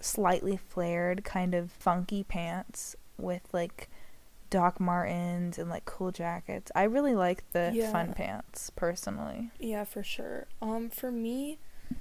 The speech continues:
Speaker 2: twenty twenty is just, I love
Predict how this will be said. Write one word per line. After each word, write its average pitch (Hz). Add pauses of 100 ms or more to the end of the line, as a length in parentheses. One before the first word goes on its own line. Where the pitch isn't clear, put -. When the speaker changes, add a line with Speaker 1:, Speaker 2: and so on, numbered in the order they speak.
(160)
Speaker 2:
twenty -
twenty 233
is 233
just, -
I 220
love 196